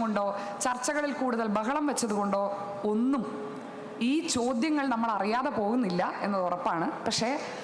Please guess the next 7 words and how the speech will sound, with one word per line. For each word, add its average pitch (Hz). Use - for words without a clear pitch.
അറിയുന്ന 294
ചോദ്യങ്ങൾക്ക് 240
ഉത്തരം 247
വേണ്ട 220
എന്ന് 240
നമുക്ക് 247
അത്രയേ 254